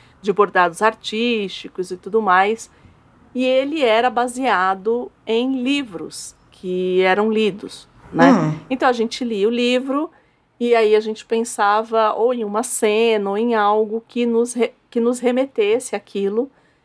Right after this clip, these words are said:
Speaker 1: e fazíamos o bordado, né? É, Gabi sabe que eu gosto de
Speaker 2: Uhum.
Speaker 1: desenhar e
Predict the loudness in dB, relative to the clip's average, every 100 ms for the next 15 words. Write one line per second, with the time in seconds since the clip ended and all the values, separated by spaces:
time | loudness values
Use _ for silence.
0 | _ _ _ _ -2 0 2 0 0 -2
1 | 0 -2 0 0 0 0 0 0 -2 -10
2 | _ _ _ -6 -6 -8 _ _ _ _
3 | _ _ 0 2 2 2 0 -2 -4 -8
4 | -12 -18 _ -2 0 0 0 0 0 0
5 | 0 2 0 0 -10 -12 -10 -4 -2 2
6 | 4 6 6 6 4 4 2 0 -2 -10
7 | _ -8 -4 -2 -2 -2